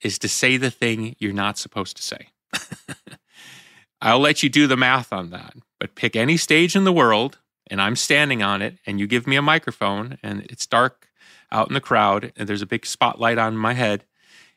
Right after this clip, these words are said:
and I open my mouth, and I say the thing you are not supposed to say, and we all know what those things are.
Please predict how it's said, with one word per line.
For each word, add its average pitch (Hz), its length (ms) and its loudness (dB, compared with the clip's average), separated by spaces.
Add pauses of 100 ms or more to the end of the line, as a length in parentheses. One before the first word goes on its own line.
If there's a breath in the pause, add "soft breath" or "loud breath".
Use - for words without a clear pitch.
and 101 400 -4
I 110 300 2
open 127 240 0
my 120 140 2
mouth, 110 280 2
and 101 140 0
I 107 80 2
say 127 260 0
the 117 100 0
thing 120 320 -2
you 110 140 0
are 98 140 -2
not 98 320 -4
supposed - 440 -4
to 120 60 -10
say, 123 480 -4
and 104 180 -4
we 110 120 0
all 107 260 2
know 117 160 0
what 113 220 -2
those 113 240 -2
things 117 280 -4
are. 117 380 0